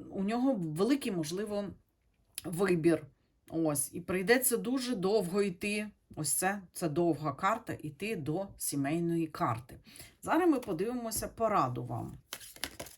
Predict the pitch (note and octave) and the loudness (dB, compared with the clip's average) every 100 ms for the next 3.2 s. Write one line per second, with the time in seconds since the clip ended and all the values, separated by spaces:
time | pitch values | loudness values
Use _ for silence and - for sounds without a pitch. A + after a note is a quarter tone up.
0 | _ - E3+ E4 C#4 A3+ F#3 B3 F3+ G#3+ | _ -2 4 6 6 2 4 4 4 0
1 | A3 G#3+ F#3+ C3+ A#2+ A#2+ C#3+ - C3+ A#2+ | 0 2 2 2 -2 -2 -6 -4 -4 -2
2 | C#3+ C#3 C#3 A#2+ A#2+ C3 A#2+ G#2+ C#3 G2 | -6 -6 -4 -4 -4 -8 -8 -6 -4 -6
3 | - - | -8 -12